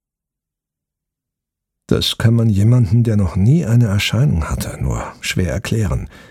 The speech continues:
Verzeih, das klingt so furchtbar anmaßend. Aber es ist die Wahrheit. Meine persönlichen Erfahrungen sind ja banal.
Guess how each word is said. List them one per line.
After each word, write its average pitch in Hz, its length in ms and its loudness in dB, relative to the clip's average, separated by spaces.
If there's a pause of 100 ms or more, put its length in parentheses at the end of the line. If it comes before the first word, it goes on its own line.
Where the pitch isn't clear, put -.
(1200)
Verzeih, - 400 -4
das - 300 -8 (120)
klingt - 280 -4
so - 180 -6
furchtbar 76 540 -4
anmaßend. 71 600 -4 (1500)
Aber 95 180 0
es 92 140 -4
ist - 160 -6
die 92 100 -2
Wahrheit. 90 420 -4 (1600)
Meine 127 280 6
persönlichen 139 680 2
Erfahrungen 90 720 0
sind - 240 -2
ja 98 80 2
banal. 82 580 0